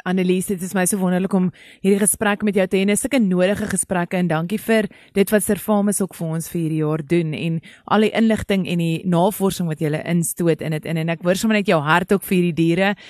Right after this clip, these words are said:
Hier's definitief 'n paar wy-, wyse wenke wat ek gaan saamvat en, ehm, ja, ek waardeer jou verskriklik baie.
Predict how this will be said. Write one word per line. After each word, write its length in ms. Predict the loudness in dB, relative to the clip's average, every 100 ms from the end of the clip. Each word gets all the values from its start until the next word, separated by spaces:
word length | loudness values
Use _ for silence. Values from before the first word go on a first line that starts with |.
| -20 -8
Hier's 180 | -2 0
definitief 440 | 2 2 2 0 0
'n 100 | 2
paar 260 | 2 2
wy-, 380 | 0 0 0 0
wyse 380 | 2 2 2 0
wenke 300 | 0 -2 -2
wat 160 | -2 -2
ek 180 | -6 -4
gaan 160 | -4
saamvat 600 | -2 -2 -2 0 0 0
en, 280 | -2 -2 0
ehm, 160 | 0 0
ja, 320 | 0 0 -2
ek 120 | -4
waardeer 360 | -4 -2 -2 -2
jou 120 | -2
verskriklik 440 | -6 -8 -8 -6
baie. 480 | -4 -4 -4 -6 -10